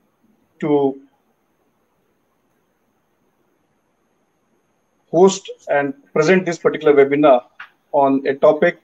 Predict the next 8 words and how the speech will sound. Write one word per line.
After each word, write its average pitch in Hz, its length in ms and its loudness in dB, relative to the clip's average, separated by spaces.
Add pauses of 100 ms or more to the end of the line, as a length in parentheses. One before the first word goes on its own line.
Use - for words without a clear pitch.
which 147 160 -6
is - 360 -8
courtcraft 160 580 2 (100)
and 131 260 -6
drafting. 139 500 0 (920)
It's - 140 -14
a 151 80 0
very 165 400 0